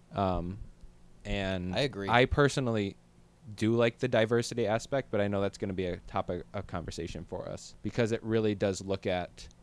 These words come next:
Speaker 1: kind of, in the movie, it's like prey versus predator,
Speaker 2: Mm-hmm.
Speaker 1: and, like, is the predator always gonna be a predator no matter what type of thing?
Speaker 2: Right.
Speaker 1: Um, but yeah, so I, I really enjoyed it. Mathis.
Speaker 2: Yeah, I really,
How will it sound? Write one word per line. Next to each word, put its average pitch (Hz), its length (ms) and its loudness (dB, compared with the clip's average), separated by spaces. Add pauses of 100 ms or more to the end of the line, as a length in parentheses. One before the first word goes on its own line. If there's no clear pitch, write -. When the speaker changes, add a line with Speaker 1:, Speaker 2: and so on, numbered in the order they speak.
(340)
Speaker 1:
kind 98 280 -2
of, 90 360 -2
in 123 120 0
the 113 60 4
movie, 104 400 2 (240)
it's 104 180 -6
like 90 140 -2 (100)
prey 101 280 4
versus 92 360 -4
predator, 85 600 -2
Speaker 2:
Mm-hmm. 123 200 0
Speaker 1:
and, 98 80 -2
like, 90 340 -4
is 107 300 0
the 104 100 0
predator 92 640 -2 (520)
always 104 340 4
gonna 101 200 0
be 98 200 0
a 92 60 2
predator 90 440 -2
no 92 120 -2
matter 90 300 0
what 90 300 0 (320)
type 104 180 -2
of 98 100 0
thing? 98 300 -2 (420)
Speaker 2:
Right. 90 160 -6 (100)
Speaker 1:
Um, 92 380 -4 (200)
but 110 280 2
yeah, 120 360 4
so - 240 0
I, 131 320 2
I 104 80 -2
really 123 260 2
enjoyed 95 340 0
it. 95 120 0 (320)
Mathis. - 600 -8
Speaker 2:
Yeah, 127 180 4
I 120 80 4
really, 175 420 4